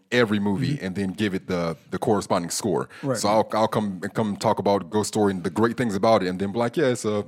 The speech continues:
Speaker 1: five out of ten."
Speaker 2: Yeah,
Speaker 1: <laughs> You
Speaker 2: of
Speaker 1: know,
Speaker 2: course.
Speaker 1: so yeah.
Speaker 2: Uh, I do, I do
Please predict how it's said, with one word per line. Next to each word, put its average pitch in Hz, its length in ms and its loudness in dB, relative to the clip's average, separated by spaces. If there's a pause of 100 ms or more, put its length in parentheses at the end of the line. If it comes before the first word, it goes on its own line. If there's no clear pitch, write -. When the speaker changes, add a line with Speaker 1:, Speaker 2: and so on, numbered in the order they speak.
Speaker 1:
five 101 240 0
out 80 60 -4
of - 40 -8
ten." 82 300 -8
Speaker 2:
Yeah, 175 140 6
Speaker 1:
<laughs> 139 100 8
You 220 60 8
Speaker 2:
of - 80 4
Speaker 1:
know, 160 100 4
Speaker 2:
course. 131 180 4
Speaker 1:
so 104 80 0
yeah. 101 120 0 (300)
Speaker 2:
Uh, 151 460 6
I 156 140 2
do, 170 200 2
I 180 80 6
do 208 400 2